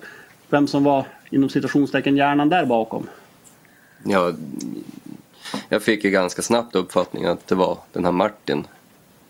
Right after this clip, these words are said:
Speaker 2: Att allting skulle gå via Martin och att jag gav nyc-, husnyckeln till Simon, men det var inte Simon som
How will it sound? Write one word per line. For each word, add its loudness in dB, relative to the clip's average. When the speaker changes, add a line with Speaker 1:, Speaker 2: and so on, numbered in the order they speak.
Speaker 2:
Att -2
allting 0
skulle 0
gå 4
via 2
Martin 0
och 4
att -8
jag 0
gav 4
nyc-, -2
husnyckeln 2
till 0
Simon, 2
men 2
det 0
var 2
inte -6
Simon 0
som -4